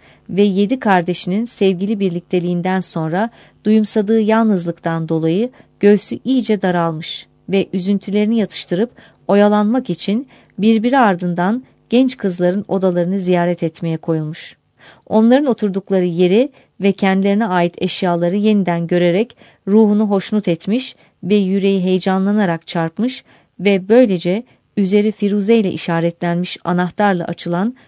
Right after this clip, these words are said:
kapının önüne gelmiş. Ama onu kullanmayı düşünmemiş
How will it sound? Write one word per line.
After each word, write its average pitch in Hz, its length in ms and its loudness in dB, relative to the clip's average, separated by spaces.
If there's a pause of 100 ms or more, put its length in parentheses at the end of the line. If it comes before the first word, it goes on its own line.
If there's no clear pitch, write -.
(140)
kapının 202 480 0
önüne 170 300 -2
gelmiş. 156 640 -8 (640)
Ama 233 260 4
onu 233 300 0
kullanmayı 214 560 0
düşünmemiş 175 720 -6